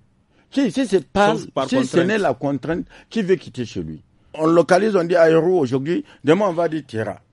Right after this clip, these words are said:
Speaker 1: Après demain on va dire, euh, Bani Bangu. Et ainsi de suite.
Speaker 2: Abala.
Speaker 1: Abala. Ainsi de suite. Alors, qu'est-ce qu'on fait ? À partir du moment où moi je pense que on a militarisé la zone, n'est-ce pas ?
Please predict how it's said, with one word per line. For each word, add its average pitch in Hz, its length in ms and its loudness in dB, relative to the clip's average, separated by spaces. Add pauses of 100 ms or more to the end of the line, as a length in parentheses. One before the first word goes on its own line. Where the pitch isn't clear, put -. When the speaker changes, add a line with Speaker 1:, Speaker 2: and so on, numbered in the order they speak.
(260)
Speaker 1:
Après 185 320 0
demain 190 240 -2
on 170 120 -4
va 175 160 -2
dire, 175 240 -2 (240)
euh, 143 300 6
Bani 160 280 8
Bangu. 147 360 4 (300)
Et 165 400 4
ainsi 165 280 4
de 170 100 8
suite. 156 220 2
Speaker 2:
Abala. 123 460 -4
Speaker 1:
Abala. 151 420 0 (360)
Ainsi 165 260 -4
de 143 120 -4
suite. - 220 -10 (580)
Alors, 139 280 -4 (420)
qu'est-ce 170 180 -6
qu'on 113 160 -8
fait ? - 180 -18 (540)
À 120 80 -4
partir 143 280 -8
du 139 120 -6
moment 101 400 -6
où 95 140 -6
moi 98 260 -6
je - 80 -14
pense 98 320 -4
que - 120 -10 (1000)
on 120 160 8
a 110 80 8
militarisé 117 640 4
la 98 160 -4
zone, 80 220 -14 (420)
n'est-ce 101 180 -14
pas ? 82 160 -10